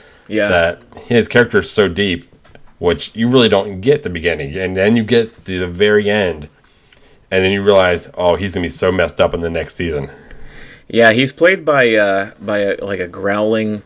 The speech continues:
Speaker 1: Karl Urban, who, uh, he's a big fan favorite with a lot of geeks out there. He was in the Lord of the Rings trilogy.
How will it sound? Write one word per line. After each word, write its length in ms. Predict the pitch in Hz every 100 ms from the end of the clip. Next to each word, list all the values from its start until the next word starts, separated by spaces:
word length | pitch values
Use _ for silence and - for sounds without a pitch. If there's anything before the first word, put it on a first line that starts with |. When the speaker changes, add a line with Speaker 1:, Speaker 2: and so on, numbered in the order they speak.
| -
Speaker 1:
Karl 500 | - 107 107 104 -
Urban, 500 | 104 101 95 92 87 - - -
who, 280 | 98 90 92
uh, 240 | 87 87
he's 180 | 104 131
a 60 |
big 160 | 139 131
fan 320 | - 101 104
favorite 400 | 101 95 87 90
with 180 | 76 82
a 40 |
lot 180 | 92 90
of 260 | 87 80 -
geeks 260 | 95 90 -
out 200 | 92 -
there. 200 | 92 92
He 100 | 92
was 140 | 98
in 80 | 98
the 60 | 90
Lord 220 | 87 92
of 60 | 90
the 60 |
Rings 280 | 87 92 95
trilogy. 640 | - 101 95 90 98 92